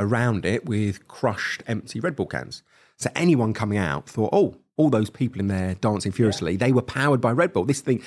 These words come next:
Speaker 1: this must be something that lots of people are using." So that to me is a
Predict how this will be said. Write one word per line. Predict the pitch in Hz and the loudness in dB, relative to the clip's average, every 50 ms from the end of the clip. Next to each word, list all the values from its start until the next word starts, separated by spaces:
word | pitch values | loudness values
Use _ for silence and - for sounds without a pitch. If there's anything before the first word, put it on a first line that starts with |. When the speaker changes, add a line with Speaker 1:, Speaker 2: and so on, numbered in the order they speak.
| - - | -14 -4
Speaker 1:
this | - 147 - | -2 0 2
must | 143 151 170 - - | 4 2 2 2 0
be | - 131 | -2 2
something | 127 131 - 101 113 117 113 | 2 2 0 2 0 2 2
that | 117 - | 2 4
lots | 131 135 143 135 - - - | 4 4 4 4 2 -2 -6
of | 123 - | -6 -4
people | - 131 127 120 - 117 120 113 - | -2 -4 -4 -2 -4 -6 -6 -6 -6
are | - 120 117 117 113 | -4 -4 -2 -2 -2
using." | 127 156 165 143 92 80 - _ _ _ _ _ _ _ _ _ _ _ _ _ | -4 -4 -6 -6 -6 -8 -10 _ _ _ _ _ _ _ _ _ _ _ _ _
So | - - 147 135 131 131 131 - | -2 0 2 2 2 2 0 0
that | 117 143 170 202 - - - | -2 0 0 0 -2 -4 -4
to | - 104 | -4 -2
me | 101 90 - - - - 113 - _ _ _ | -2 -4 -6 -8 -14 -16 -16 -18 _ _ _
is | - 107 98 98 | -6 -6 -2 -2
a | 95 92 92 90 90 87 87 87 85 87 85 | -2 -2 -2 -4 -4 -4 -6 -6 -8 -8 -10